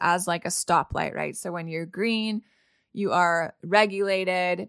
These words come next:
business as usual. When you're starting to get yellow, some of those cues are kind of coming on. Hey, we're approaching dysregulation here.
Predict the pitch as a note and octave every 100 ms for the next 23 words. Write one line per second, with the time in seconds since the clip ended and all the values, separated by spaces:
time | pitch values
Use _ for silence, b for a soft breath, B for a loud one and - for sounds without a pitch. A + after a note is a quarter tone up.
0 | - F#3 F3+ F#3 D#3 E3+ F#3 G#3 F#3 F#3+
1 | F3+ F3 F3 F#3+ F3+ F#3+ - F3+ F3 E3
2 | D#3 F#3 F#3+ F#3 F3+ F#3 G3 G3 F#3 F3
3 | F3 - - G#3 G#3 G#3 G3 F3+ - F3
4 | F3 - F3+ F3 E3+ E3+ G#3+ F#3 E3 E3+
5 | E3 - F3+ F#3 G3+ F#3+ G3+ F#3+ F#3 F#3+
6 | G3 G#3 G#3+ F#3 G3+ E3+ F3